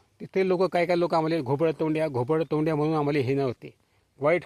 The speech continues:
कमेंट टाकते, आमचं मनधैर्य खचून जाते, मन लागत नाही व्हिडिओ काढायला. तर मग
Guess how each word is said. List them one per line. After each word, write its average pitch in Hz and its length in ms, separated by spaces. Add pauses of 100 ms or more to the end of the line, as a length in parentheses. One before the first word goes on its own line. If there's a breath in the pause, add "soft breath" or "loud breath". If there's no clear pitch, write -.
कमेंट 156 280
टाकते, 131 300
आमचं 135 260
मनधैर्य 139 600 (140)
खचून 196 420
जाते, 143 280 (640 soft breath)
मन 180 240
लागत 190 300
नाही 185 120
व्हिडिओ 170 220
काढायला. 127 300 (100)
तर 147 60
मग 165 160